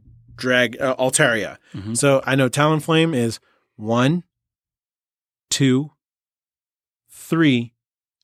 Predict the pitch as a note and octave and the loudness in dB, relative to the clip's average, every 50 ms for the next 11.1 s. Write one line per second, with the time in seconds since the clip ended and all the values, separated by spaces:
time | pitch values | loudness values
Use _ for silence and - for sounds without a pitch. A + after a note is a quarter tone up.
0 | _ D3 C#3+ C#3 C#3+ C#3 C#3 C3+ C3 - C3 B2 - B2+ B2 A#2 B2 B2 B2+ B2+ | _ 0 2 4 4 4 4 2 2 0 0 2 2 2 4 4 4 4 4 2
1 | B2 A2 G#2 G2 G#2+ G#2 G2 - _ _ _ A#2 A#2 C3+ D3 - D#3 D3 C3 - | 2 0 0 -2 -4 -6 -10 -14 _ _ _ -4 -2 -2 -2 0 0 0 0 0
2 | - B2+ C3+ D3 D#3 D#3 D#3 D3+ - - C#3+ C3 B2 A#2 B2+ B2 A#2+ C#3 D3 E3 | 0 2 2 2 2 0 -2 -4 -4 -2 -2 -2 0 -2 -2 0 0 0 0 0
3 | D#3+ E3+ F3 F3+ - F3+ F3 A#2 C#3+ - D3+ C#3+ A2+ B2+ C#3 C3 C3+ C#3+ C#3 B2+ | 0 0 0 0 0 -2 -2 -2 -2 -2 -2 -2 0 0 0 0 2 0 0 0
4 | B2 - C#3+ C3+ C3+ C3+ C3 C3+ C#3 - A#2+ C3 B2 C3+ B2 - - D3 D3+ D#3+ | 0 0 0 0 0 0 0 0 -2 -2 -6 -6 -6 -6 -6 -2 0 0 0 0
5 | D3 D3 C#3 C#3 C#3 C#3 D3 D3+ E3 E3+ - - - C#3 C3 C#3 C#3+ - C3 - | 0 0 0 0 2 0 0 0 0 -2 -4 -6 -6 -6 -6 -6 -8 -12 -18 -16
6 | D3+ B2+ C3 C3+ C#3 C#3+ D3 C#3+ - _ _ _ _ _ - A#2 G2 C3 D3+ E3 | -8 -6 -2 0 0 0 -2 -4 -8 _ _ _ _ _ -14 -8 -6 -6 -6 -4
7 | - - E3 D#3+ D#3+ D#3 D#3 C#3 - _ _ _ _ _ _ _ _ _ _ _ | 0 2 2 2 2 0 -2 -6 -10 _ _ _ _ _ _ _ _ _ _ _
8 | _ - E3+ D#3 D#3+ D3+ C#3 C3 C3 C3 C3+ C#3 C#3+ C#3 D3 D#3+ D#3 D#3 C3+ - | _ -4 -2 0 2 2 2 2 0 0 2 0 2 2 0 0 0 -2 -4 -2
9 | - F3+ F3 D#3+ - - C#3+ C#3 C3+ C3+ C3+ - - C#3 B2+ A#2+ A2+ A2+ A#2 B2 | 0 2 2 2 2 2 2 2 2 0 0 0 0 0 2 0 0 0 0 0
10 | B2 A#2 G#2+ G#2+ G#2+ - B2+ B2 B2 - B2+ A#2+ A2+ B2+ C3 C3 - D3+ D#3 D#3+ | 0 0 -2 -4 -2 -2 -2 -2 -2 -2 -4 -2 0 0 0 0 0 0 0 0
11 | E3+ | 0